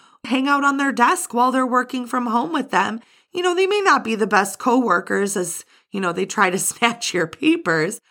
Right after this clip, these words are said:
but, you know, giving them that time to explore and socialize is just absolutely wonderful. Again, I would say definitely a wonderful, wonderful pet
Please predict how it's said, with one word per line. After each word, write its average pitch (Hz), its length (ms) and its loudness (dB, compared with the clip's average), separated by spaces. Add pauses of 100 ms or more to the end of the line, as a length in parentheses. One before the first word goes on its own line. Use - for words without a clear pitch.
(320)
but, 339 420 2 (320)
you 285 100 0
know, 294 140 2
giving 285 380 -2
them 262 160 -4
that 233 200 -2
time 185 360 -4
to 170 160 -8
explore 220 1000 2
and 156 500 -2 (360)
socialize 190 920 0
is 208 340 -2 (160)
just 208 380 -6
absolutely 165 640 0
wonderful. - 800 -8 (1040)
Again, 240 520 0
I 214 100 0
would 196 220 -2
say 175 380 2
definitely 202 920 -2
a 220 180 -2
wonderful, 202 1200 -2
wonderful 226 600 0
pet - 340 0